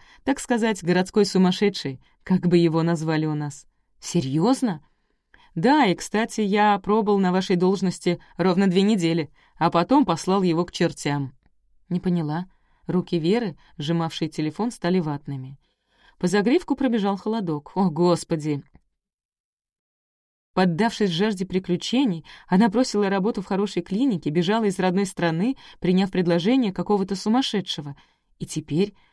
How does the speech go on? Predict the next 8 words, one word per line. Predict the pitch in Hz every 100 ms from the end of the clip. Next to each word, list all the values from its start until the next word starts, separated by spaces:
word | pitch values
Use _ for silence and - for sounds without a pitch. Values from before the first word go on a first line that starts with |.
| _
рисковала | 165 175 - 156 175 208
закончить | 170 175 214 190 185
свои | 175 170
дни, | 151 180
протирая | 208 185 - 165 190
столы | - 175 190
в |
бистро? | 160 170 - 170 269